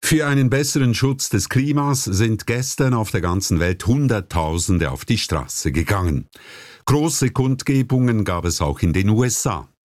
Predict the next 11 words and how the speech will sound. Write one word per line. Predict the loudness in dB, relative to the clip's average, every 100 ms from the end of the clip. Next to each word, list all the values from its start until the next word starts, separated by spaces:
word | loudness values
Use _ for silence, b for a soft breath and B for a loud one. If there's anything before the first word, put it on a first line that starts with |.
| _
Die | -2 0
größte | 0 0 -2 0 2
in | 4
New | 2 2
York, | 0 -2 -8 -20 B B B
wo | 0
die | 2 2
schwedische | 2 0 2 0 0 -2
Klimaaktivistin | 0 2 4 2 0 -4 -8 -2 0 0 0 0 0
Greta | 2 0 0 -4 -6
Thunberg | -2 0 2 0 -4 -8